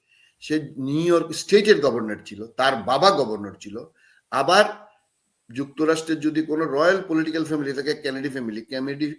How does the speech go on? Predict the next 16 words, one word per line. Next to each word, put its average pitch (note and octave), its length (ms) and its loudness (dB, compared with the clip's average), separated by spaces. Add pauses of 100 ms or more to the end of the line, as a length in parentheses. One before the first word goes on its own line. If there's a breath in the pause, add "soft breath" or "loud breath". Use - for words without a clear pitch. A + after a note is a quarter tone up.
কেনেডি C#3 280 -6
ফ্যামিলির C3+ 380 -6
সাবেক A#2 420 -10
মেয়ে A2+ 300 -6
জামাইও G#2+ 360 -8
সে। - 140 -14 (360)
অর্থাৎ D#3+ 200 -4
আমি F#3 160 2
বলতে F3 300 0
চাচ্ছি, G3 420 -4 (440 soft breath)
all A#3 340 8
power B3 600 8
exercise F#3+ 460 0
করা D3 180 0
হয়েছে, G#2+ 280 -6
কিন্তু F#3+ 600 -4